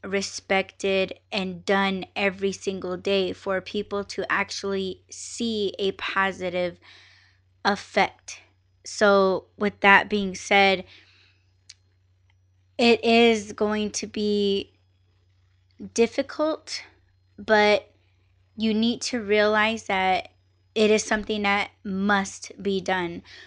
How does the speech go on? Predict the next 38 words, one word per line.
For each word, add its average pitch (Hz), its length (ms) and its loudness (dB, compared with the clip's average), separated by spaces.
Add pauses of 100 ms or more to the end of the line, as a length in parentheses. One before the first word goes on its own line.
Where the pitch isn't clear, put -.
for - 160 -2
you 220 220 0
to 220 180 -8
get 208 400 0
through 220 200 -2
situations 196 1080 -4
like 185 320 -4 (380)
I 196 220 8
have, 185 480 -4 (880)
which 214 400 2
has 233 440 6
to 233 160 -6
do 214 460 -4
with 196 240 0
what 190 160 0
happened 190 480 -2
to - 120 -12
me 196 480 -6
yesterday, 190 960 0
or 196 140 -2
not 175 200 -10
yesterday, 190 520 -8 (880)
uh, 185 440 -2
maybe, 202 220 -6
like, 180 220 -8
two - 180 -6
days 180 240 -4
ago, 175 460 -2 (340)
early 226 280 6
in 226 100 0
the 208 60 -2
morning 196 380 -2
when 185 180 -6
I 185 120 -2
was 180 180 -4
doing 180 320 -8
rideshare. 175 640 -6
So, 170 500 -2